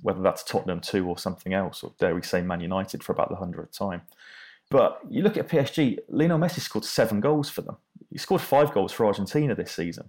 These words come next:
You know, it's, he scored fewer goals than Jarrod Bowen and Emmanuel Dennis. Like, and these are good players, but this is not, you know, Messi scored a hundred goals a season for <laughs> Barcelona and they weren't winning the Champions League.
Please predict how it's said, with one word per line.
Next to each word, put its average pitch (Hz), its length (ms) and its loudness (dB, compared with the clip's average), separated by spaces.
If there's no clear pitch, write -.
You 110 100 -2
know, 90 160 0
it's, - 260 -14
he 156 60 0
scored 135 260 2
fewer 143 220 4
goals 120 280 4
than 110 260 0
Jarrod 107 380 4
Bowen 104 320 4
and 101 260 -4
Emmanuel 104 460 0
Dennis. 90 520 -2
Like, 110 360 2
and 120 120 -2
these 151 140 2
are 120 40 -2
good 110 260 -4
players, 127 340 2
but - 320 2
this 185 180 0
is 156 100 0
not, 135 200 4
you 147 60 4
know, 107 160 4
Messi 170 220 0
scored 135 280 2
a 123 60 6
hundred 117 320 0
goals 107 180 4
a 104 60 -2
season 151 380 0
for 110 100 -2
<laughs> - 20 0
Barcelona 123 640 4
and 127 140 4
they 113 80 6
weren't 113 240 4
winning 117 180 2
the 107 80 2
Champions 107 460 -2
League. 117 320 -2